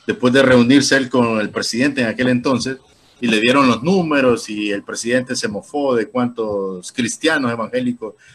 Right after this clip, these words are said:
hay en Honduras, y las cifras son bien altas, elevadas, y de hecho así lo son, o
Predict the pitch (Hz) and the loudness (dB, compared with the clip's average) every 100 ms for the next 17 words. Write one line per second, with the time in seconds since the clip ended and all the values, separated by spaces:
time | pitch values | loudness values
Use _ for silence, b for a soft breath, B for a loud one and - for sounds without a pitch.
0 | b 123 123 107 101 151 175 135 117 107 | b -2 0 -2 -4 -2 0 0 -2 -2
1 | 104 147 135 117 - 123 117 120 143 117 | -2 0 -2 -4 -4 -4 -2 0 0 -2
2 | 113 110 95 104 123 107 120 - 107 90 | -8 -10 -6 -4 -4 -4 -8 -10 -8 -8
3 | 90 98 90 - 85 87 147 | -12 -14 -16 -16 -20 -16 -14